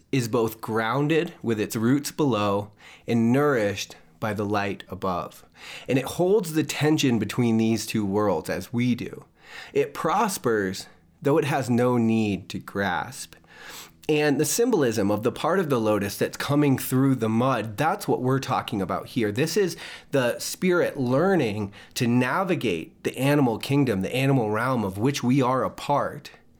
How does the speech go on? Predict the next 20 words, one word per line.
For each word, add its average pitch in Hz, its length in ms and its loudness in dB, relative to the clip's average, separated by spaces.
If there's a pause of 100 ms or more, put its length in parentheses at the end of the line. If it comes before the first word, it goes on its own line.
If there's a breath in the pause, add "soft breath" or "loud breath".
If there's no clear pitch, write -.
(400 loud breath)
and 131 220 4
learning 151 580 2
to 123 120 -4
navigate 127 540 0
it 104 140 -2
and 107 140 -6
to 120 120 -2
reach 151 500 2
up - 280 -2
toward 117 380 0
the 95 120 -2
light. - 420 -6 (420)
And 127 140 0
that's 151 260 -2
why 120 140 0
it's - 160 -6
symbolic 92 540 -4
of 87 140 -14
waking - 320 -16
up. - 180 -18